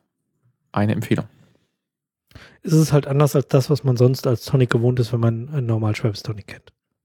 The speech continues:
Speaker 1: Das ist wahr. So,
Speaker 2: Gin
Speaker 1: zurück
Speaker 2: hast
Speaker 1: zum
Speaker 2: du
Speaker 1: Film. Wir
Speaker 2: Hendrix
Speaker 1: müssen noch,
Speaker 2: genommen?
Speaker 1: ich habe jetzt mal Hendrix genommen, weil die Flasche irgendwie offen war und da rumstand. Ich weiß jetzt nicht wirklich, ob diese Kombination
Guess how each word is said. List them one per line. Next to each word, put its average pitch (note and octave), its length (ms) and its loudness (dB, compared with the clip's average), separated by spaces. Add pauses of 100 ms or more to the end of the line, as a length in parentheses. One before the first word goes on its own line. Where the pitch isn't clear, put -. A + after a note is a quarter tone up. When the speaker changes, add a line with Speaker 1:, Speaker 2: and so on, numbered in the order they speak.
(1000)
Speaker 1:
Das - 160 -14
ist - 120 -16
wahr. - 220 -14 (1300)
So, B2+ 200 4
Speaker 2:
Gin D#3+ 220 0
Speaker 1:
zurück C#3 160 4
Speaker 2:
hast C#3 100 0
Speaker 1:
zum C#3 100 4
Speaker 2:
du D3+ 60 2
Speaker 1:
Film. C3+ 300 2
Wir A#2 80 6
Speaker 2:
Hendrix C3 220 4
Speaker 1:
müssen C#3 100 4
noch, C3+ 80 2
Speaker 2:
genommen? D3+ 240 0
Speaker 1:
ich - 180 -6
habe C3+ 140 4
jetzt - 120 -2
mal A#2 120 4
Hendrix B2+ 420 2
genommen, A#2 200 4
weil A#2 100 4
die A2+ 80 0
Flasche A2+ 280 2
irgendwie G2 220 2
offen G#2 220 -4
war G2 120 0
und F#2+ 120 0
da F#2 40 4
rumstand. G#2+ 380 0
Ich - 160 -6
weiß A2 160 2
jetzt - 160 -12
nicht A2+ 140 -2
wirklich, A#2 300 2
ob - 100 -2
diese G2+ 180 2
Kombination A2 680 0